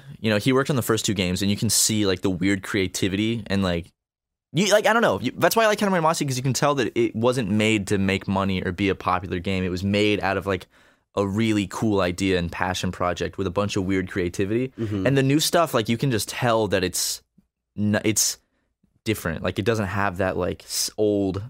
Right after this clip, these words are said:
Speaker 1: unique feeling. It feels
Speaker 2: Yeah.
Speaker 1: like they, okay, they took the Katamari Damacy characters and world, and then they had, like, a team over at Namco Bandai create a game that
Speaker 2: Yeah.
Speaker 1: I don't know. They don't get weird enough with it. I guess that's what it is. Like,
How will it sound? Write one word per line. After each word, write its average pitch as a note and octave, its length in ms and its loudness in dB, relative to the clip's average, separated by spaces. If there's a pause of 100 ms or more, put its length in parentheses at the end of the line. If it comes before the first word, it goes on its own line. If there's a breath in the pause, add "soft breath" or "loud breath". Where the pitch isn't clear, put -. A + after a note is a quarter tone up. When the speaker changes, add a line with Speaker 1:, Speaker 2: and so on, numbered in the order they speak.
(140)
Speaker 1:
unique F#2+ 400 -2
feeling. C3 500 -4
It A#2 120 -2
feels C3 260 0
Speaker 2:
Yeah. A#2 60 2
Speaker 1:
like G2+ 220 0 (280 soft breath)
they, A2+ 160 2
okay, A2 180 2
they F#2 120 2
took - 180 -2
the A2+ 80 -4
Katamari A#2+ 340 0
Damacy G2+ 300 -2
characters G2+ 480 0
and F#2 120 -2
world, F#2 460 0 (140)
and G2 200 0
then F#2+ 120 0
they F#2 100 0
had, F#2 240 -2
like, E2+ 220 -2 (640)
a G#2+ 80 -6
team G2 340 0
over F#2 220 0
at E2+ 160 0 (420)
Namco F#2 460 0
Bandai F2 640 -2 (100)
create E2+ 540 -2 (160)
a F#2 60 -8
game E2+ 440 -6 (320)
that F2 240 -2
Speaker 2:
Yeah. - 60 -14 (1160 loud breath)
Speaker 1:
I - 80 2
don't G3 80 2
know. G3 100 4
They B2+ 120 4
don't E3+ 120 2
get F3 120 4
weird A#2+ 160 2
enough F2+ 220 -2
with F2 120 0
it. - 140 -6 (540)
I G2+ 60 -6
guess G#2+ 140 0
that's G2+ 120 -6
what F#2+ 100 0
it F2 80 -2
is. E2 160 -4
Like, F2 240 -4